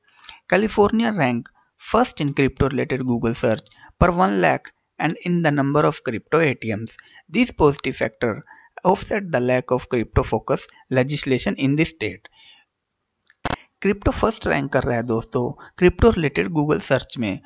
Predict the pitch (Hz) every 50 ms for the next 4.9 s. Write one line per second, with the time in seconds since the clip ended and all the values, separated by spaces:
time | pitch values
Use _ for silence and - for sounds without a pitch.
0 | - - - - - 160 160 - - - - - 320 - - - - 131 127 -
1 | - 120 - 151 _ _ _ _ _ - 170 160 180 214 220 220 - - 226 214
2 | 208 170 139 117 107 123 127 135 151 - - - - 233 226 - 302 175 160 156
3 | - 160 165 156 - - 170 143 139 156 160 170 170 - 165 131 120 120 156 -
4 | - - - 156 151 - - 165 175 - - 151 131 - - - 107 107